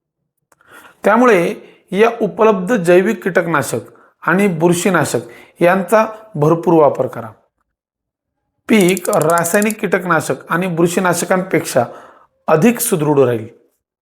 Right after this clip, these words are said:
पैसेसुद्धा कमी लागतील, स्वतःचं आरोग्य सुधारेल, निसर्गाचं संतुलन सुद्धा राखलं जाईल,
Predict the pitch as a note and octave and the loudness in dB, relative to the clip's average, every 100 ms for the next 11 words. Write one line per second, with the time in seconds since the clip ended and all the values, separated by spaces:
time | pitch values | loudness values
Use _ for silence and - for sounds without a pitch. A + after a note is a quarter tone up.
0 | _ _ _ - _ _ _ _ - G#3 | _ _ _ -20 _ _ _ _ 2 2
1 | G3+ A3+ A3 G3 F3+ G3+ G3+ - - F3 | 4 0 0 0 2 2 0 -6 0 2
2 | E3+ D3 - - A#2 A2 _ _ _ _ | 2 0 -2 -10 -16 -18 _ _ _ _
3 | - - F3 G3 F#3+ G#3+ - - D#3+ F3 | -10 -2 0 2 0 -2 -2 0 2 2
4 | F#3 F#3+ F3+ C#3+ C3+ A#2+ A#2 - _ _ | 0 -2 -2 -2 -2 -4 -8 -18 _ _
5 | _ _ - F#3 G3+ A#3 G#3 G3 G3 G#3 | _ _ -4 -2 0 0 2 2 2 -2
6 | G3+ - G3 G3 B3+ B3 G3 C#3 C3 - | -2 -2 -2 -2 0 4 4 2 -8 -8
7 | E3+ D3+ F#3 F#3 D#3 - C3 A#2 A2 | -8 -2 0 2 0 -2 -4 -4 -10